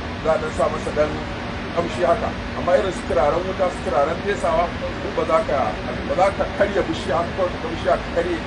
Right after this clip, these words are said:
a cikin harami ba. Sannan ko ba za ka yi farauta ba. Ba za ka sa hula a kanka ba.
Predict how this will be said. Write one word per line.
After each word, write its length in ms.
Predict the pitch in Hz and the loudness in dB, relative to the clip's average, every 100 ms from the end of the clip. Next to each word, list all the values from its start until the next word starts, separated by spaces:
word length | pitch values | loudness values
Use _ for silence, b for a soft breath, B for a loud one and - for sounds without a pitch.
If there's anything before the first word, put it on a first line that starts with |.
| - | -6
a 100 | 123 | -4
cikin 260 | 139 - 131 | -4 -4 0
harami 360 | 151 147 117 110 | 2 2 0 -2
ba. 120 | 110 - - - - - - | -2 -4 -6 -6 -6 -6 -4
Sannan 280 | 151 170 | -2 0
ko 100 | 185 202 | 0 4
ba 140 | 170 | 4
za 160 | 165 185 | 6 4
ka 180 | 180 160 123 - | 4 2 2 -2
yi 140 | - | -4
farauta 460 | 185 165 160 160 151 | 2 4 4 0 -2
ba. 140 | 123 - - - - - - - - - | -2 -4 -6 -6 -6 -6 -6 -6 -8 -2
Ba 120 | 151 | 4
za 120 | 190 | 6
ka 160 | 214 196 | 6 4
sa 180 | 202 185 - - - | 4 2 2 -6 -4
hula 280 | 156 170 196 | 2 4 6
a 100 | 170 | 4
kanka 300 | 185 175 151 | 2 0 -2
ba. 140 | 131 | -2